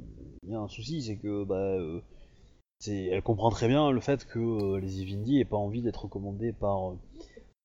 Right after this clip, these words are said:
par, euh, une, euh, une Rokugani, mais, enfin, ou une ancienne Rokugani. Et, euh, et inversement, euh, les Rokugani en, dans la ville n'ont pas envie d'être gouvernés par un Gaijin, quoi.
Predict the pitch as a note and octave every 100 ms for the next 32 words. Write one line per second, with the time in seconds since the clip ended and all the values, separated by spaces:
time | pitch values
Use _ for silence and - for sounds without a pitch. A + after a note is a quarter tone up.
0 | _ B2+ A#2 G#2+ G2+ G2 F#2+ F#2 F2 D#2+
1 | D2+ C2 A1+ G#2 A#2 G#2 G2 F2+ E2 F2
2 | E2+ E2+ F2+ - - - - - _ -
3 | - _ G2+ G2+ F#2 F2 G2 G#2 G#2 A#2
4 | E3+ - - - - - - _ _ G#2+
5 | F#3 - _ - - F2 F2 F2+ - B2+
6 | G2+ F2+ G2 E3+ _ - _ _ - A2
7 | A2 G#2 G2+ F#2+ G2 G2 F2+ F2 D2 -
8 | G#2+ G2 G2 - - G#2+ D3 C#3 G#2 F#2+
9 | F#2+ F#2+ G2 F#2+ G2+ G2+ A2+ B2 G2+ G2
10 | F#2 F#2 G#2+ C3+ A#2 F#2 F2+ F2+ G2+ F#2
11 | A#2+ A#2 - G2 F#2+ F2 A2 A#2+ - F2
12 | F2+ E2+ E2+ F2+ G#2+ A2 A#2 G#2 -